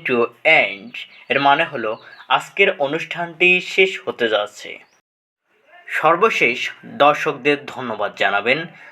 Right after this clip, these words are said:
এভাবে সম্বোধনে যে, "Thank you all for being an amazing audience to enjoy this event।"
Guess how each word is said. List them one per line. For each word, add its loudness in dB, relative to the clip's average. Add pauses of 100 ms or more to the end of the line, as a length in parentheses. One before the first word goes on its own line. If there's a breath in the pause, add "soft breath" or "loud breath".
(160 loud breath)
এভাবে 2
সম্বোধনে -4 (100)
যে, 0 (1080)
"Thank 2
you 8
all 2 (380)
for 4 (280)
being 6
an 0 (280)
amazing 4
audience 0
to 4
enjoy 2
this 0
event।" 0